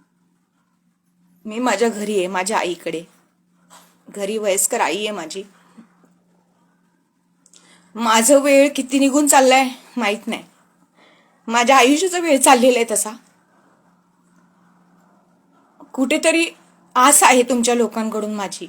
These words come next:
की मला कुठेतरी न्याय द्याल, आणि त्याचमध्ये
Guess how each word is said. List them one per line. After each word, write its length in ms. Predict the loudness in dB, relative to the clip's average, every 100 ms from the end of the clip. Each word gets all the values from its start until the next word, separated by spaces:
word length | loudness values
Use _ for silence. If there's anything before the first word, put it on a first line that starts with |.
| -16
की 200 | -14 -12
मला 320 | -10 -8 -8
कुठेतरी 460 | -10 -10 -4 0 0
न्याय 360 | 0 0 0
द्याल, 220 | -2 -4 -8 -20 _ _ _ _ _ _ _ _ _ _ _ _ _ _ _ _ _ _ _ _ _ _ _
आणि 120 | -6 0
त्याचमध्ये 1120 | 2 2 2 -2 -4 _ _ _ -4 2 4